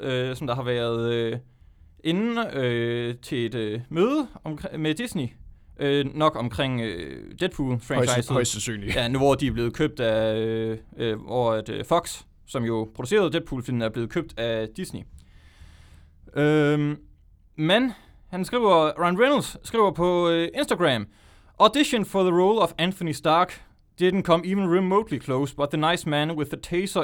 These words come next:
Speaker 1: escorted me to the ground."
Speaker 2: <laughs>
Speaker 1: Ja, så, så nu rapporterer de simpelthen også, øh, jokes, simpelthen.
Speaker 2: Jeg håb-, jeg håber, de fangede, det var en joke. Jeg håber, at de fangede, at det er Ryan
Speaker 1: Jamen,
Speaker 2: Reynolds.
Speaker 1: jamen, jeg, jeg er sgu, jeg er sgu ikke sikker, når det er films.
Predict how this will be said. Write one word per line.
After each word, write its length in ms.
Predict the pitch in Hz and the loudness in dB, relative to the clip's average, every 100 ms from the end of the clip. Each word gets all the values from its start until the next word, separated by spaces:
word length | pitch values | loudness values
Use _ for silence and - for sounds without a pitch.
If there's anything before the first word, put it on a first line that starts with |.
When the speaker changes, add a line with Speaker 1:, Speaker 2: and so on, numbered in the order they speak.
| - | -2
Speaker 1:
escorted 480 | 165 - 143 131 131 | -6 -4 -4 -2 -2
me 160 | 127 | -4
to 160 | 120 135 | -4 -6
the 100 | 110 | -6
ground." 320 | 107 98 92 - - - - - | -6 -6 -8 -10 -14 -16 -18 -6
Speaker 2:
<laughs> 260 | 180 165 156 - - - - - - - - | -6 -4 -8 -10 -20 -20 -20 -20 -20 -20 -8
Speaker 1:
Ja, 220 | 147 123 | -4 -4
så, 240 | 113 156 139 | -2 -2 0
så 180 | 156 170 | 0 2
nu 140 | 190 | 4
rapporterer 380 | 175 147 151 156 | 4 2 0 -2
de 60 | |
simpelthen 640 | 131 170 147 143 139 127 131 | 0 0 0 0 0 -2 -2
også, 280 | 131 127 131 | -4 -4 -4
øh, 300 | 113 110 107 107 | -2 -2 -6 -4
jokes, 400 | 113 113 - - - | -4 -4 -12 -18 -18
simpelthen. 440 | - 123 117 110 - - _ | -6 -4 -4 -6 -8 -20 _
Speaker 2:
Jeg 80 | 127 | -2
håb-, 220 | 131 147 | 0 0
jeg 100 | 156 | 0
håber, 300 | 139 175 185 | 4 4 6
de 80 | 151 | 4
fangede, 340 | 147 131 127 | 2 0 0
det 100 | 123 | -2
var 60 | 110 | -4
en 80 | 104 | -6
joke. 240 | 101 98 - | -8 -10 -4
Jeg 100 | 139 | -2
håber, 460 | - 180 175 185 165 - | 6 8 8 6 2 -2
at 140 | 151 | -6
de 80 | 139 | -6
fangede, 460 | - 127 127 127 - | -2 -2 -2 -4 -6
at 80 | |
det 60 | 131 | -4
er 40 | |
Ryan 80 | 123 | 0
Speaker 1:
Jamen, 100 | 190 | 2
Speaker 2:
Reynolds. 320 | 117 120 - - | 0 -2 -6 -4
Speaker 1:
jamen, 180 | 180 196 | -2 0
jeg, 100 | 185 - | -2 -4
jeg 60 | 175 | -8
er 40 | |
sgu, 180 | - 185 175 | -4 -6 -6
jeg 60 | |
er 20 | 170 | -6
sgu 120 | 190 | -4
ikke 100 | 190 | -4
sikker, 160 | 196 | -4
når 80 | 175 | -2
det 80 | 131 | -2
er 40 | |
films. 420 | 123 160 175 - | -4 -6 -10 -14